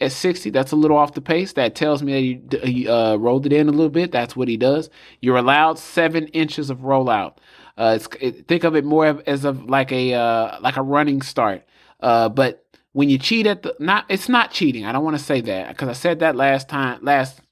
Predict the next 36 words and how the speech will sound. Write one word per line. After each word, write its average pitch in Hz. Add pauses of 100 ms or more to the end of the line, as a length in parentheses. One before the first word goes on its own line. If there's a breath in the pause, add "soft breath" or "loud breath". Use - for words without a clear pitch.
podcast. 120
It 165
is 156
totally 185
legal 160
to 135
do 131
this, 101 (400 loud breath)
a 117
deep 135
stage. 95 (380 soft breath)
Uh, 113
but 139
basically, 185
you 165
kinda, 156 (340 soft breath)
you 160
cheat 269
the 175
run. 147 (200)
You 175
don't 202
cheat 190
in 135
competition 131
'cause 110
it 110
is 104
totally 139
allowed 107
to 104
do 104
that. 98
Every 131
car 147
that, 120